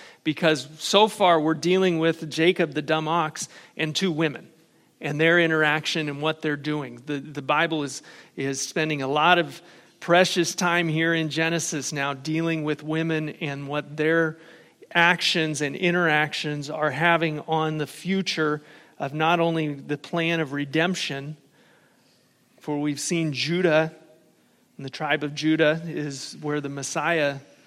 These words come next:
is from. So we've seen the importance of these women in this. It's not that they're not important, but, um,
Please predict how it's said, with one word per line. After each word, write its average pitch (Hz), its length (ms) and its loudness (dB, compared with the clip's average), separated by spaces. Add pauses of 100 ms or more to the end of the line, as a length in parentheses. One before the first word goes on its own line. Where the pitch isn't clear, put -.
(580)
is 147 240 -6
from. 143 580 -6
So - 200 -4
we've 151 200 0
seen 165 460 0 (460)
the 156 320 0
importance 175 640 4
of 156 160 0
these 147 240 -2
women 175 340 2
in 147 120 -2
this. 139 220 -4
It's 147 160 -6
not 170 280 2
that 160 140 0
they're 156 180 -2
not 156 240 -4
important, 147 640 -6
but, 139 200 -8 (500)
um, 131 440 -10